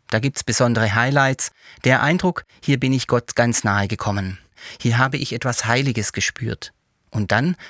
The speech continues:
wacht man irgendwann mitten in seinen Problemen wieder auf. Jesus hatte nicht nur seine zwölf Jünger, sondern auch einen weiteren Freundes- und Unterstützerkreis.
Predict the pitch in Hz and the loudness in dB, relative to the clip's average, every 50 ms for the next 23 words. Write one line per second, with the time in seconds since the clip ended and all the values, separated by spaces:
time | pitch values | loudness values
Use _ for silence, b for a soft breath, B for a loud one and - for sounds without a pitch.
0 | B B 117 120 - - - 117 110 - - 135 139 147 151 - 151 131 110 104 | B B -2 -2 -2 -2 -2 -2 -2 -2 -2 -2 0 0 0 0 -2 -2 0 0
1 | 104 104 113 113 110 _ _ _ - 117 113 - - 123 113 107 120 117 - 117 | 0 2 2 0 -2 _ _ _ 0 0 0 2 0 -2 0 0 0 0 2 2
2 | 110 113 120 123 - 131 120 - 101 101 101 104 113 110 98 110 107 113 - - | 2 2 2 0 0 -2 -4 -2 -2 0 0 2 0 0 0 0 0 0 0 0
3 | 101 90 - - - - _ _ _ _ _ _ _ _ _ _ B B B B | -2 -4 -6 -10 -14 -16 _ _ _ _ _ _ _ _ _ _ B B B B
4 | B B B B B - 113 120 151 175 - 214 185 - 185 180 165 151 156 190 | B B B B B -2 0 0 2 2 2 0 0 0 0 2 2 2 2 2
5 | - - - 151 147 143 - 139 127 123 120 - - - 113 113 110 98 - - | -2 -2 0 0 0 2 4 2 4 4 2 0 0 0 0 0 0 0 -4 -2
6 | 107 113 117 123 135 160 170 B B B B B B - 139 135 139 135 - 135 | 0 0 2 2 2 0 -2 B B B B B B 0 2 2 2 2 2 0
7 | 131 123 123 135 143 151 147 135 139 156 160 - 120 110 104 101 - - 107 101 | 0 0 0 0 2 2 2 2 2 2 2 2 2 2 2 0 -2 0 2 2
8 | 110 123 139 135 127 - 101 95 - 101 113 110 - 131 - - 120 - - 104 | 4 4 2 0 0 -2 -4 -4 -2 -2 0 0 0 -2 0 -2 -2 -2 -2 -4
9 | - - - 92 95 92 - - - - | -4 -2 -2 -2 -2 -2 -2 -4 -6 -6